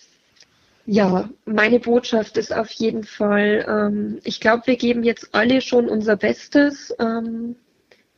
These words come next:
in dieser ungewohnten Situation, die uns ja einfach überrannt hat. Und ja,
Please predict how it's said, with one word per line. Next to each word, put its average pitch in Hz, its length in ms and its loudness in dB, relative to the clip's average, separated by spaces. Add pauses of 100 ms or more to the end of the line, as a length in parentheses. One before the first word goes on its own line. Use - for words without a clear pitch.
(720)
in 233 160 6
dieser 220 540 2
ungewohnten 233 760 2
Situation, 233 680 -2
die 247 160 2
uns 226 180 -2
ja 220 220 0 (440)
einfach 220 340 -2
überrannt 226 560 2
hat. 262 420 -4
Und 233 760 0 (2750)
ja, 208 340 4